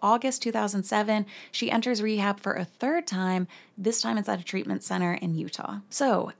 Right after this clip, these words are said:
end of August, she pleads guilty to misdemeanor cocaine use, driving under the influence. She is sentenced to serve one day in jail, which you have to wonder, like, what's even the point of that? It's one day in jail. Anyway,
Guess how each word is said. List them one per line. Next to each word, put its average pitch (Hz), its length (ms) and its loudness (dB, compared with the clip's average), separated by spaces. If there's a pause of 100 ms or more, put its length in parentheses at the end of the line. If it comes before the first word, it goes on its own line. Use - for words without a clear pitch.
end 285 200 2
of 294 120 -2
August, 190 560 0
she - 140 -2
pleads 240 460 -4
guilty 185 500 -2
to 185 140 -4
misdemeanor 175 580 0
cocaine 208 500 -2
use, 202 320 2 (140)
driving 185 480 0
under 214 200 2
the 220 120 -4
influence. 135 540 0 (200)
She - 220 -2
is 190 100 2
sentenced 208 460 -2
to 202 80 -6
serve 180 460 0
one 185 420 2
day 190 180 0
in 196 140 2
jail, 190 460 -4 (100)
which 208 180 -2
you 247 100 -4
have 330 160 -2
to - 80 -8
wonder, 180 440 -4 (380)
like, 208 180 -6
what's 294 140 0
even 208 180 0
the 170 60 -2
point 202 260 -4
of - 80 -8
that? - 240 -8
It's 190 140 -8
one 226 180 2
day 190 160 -2
in - 140 -8
jail. 190 320 -8 (260)
Anyway, 202 400 2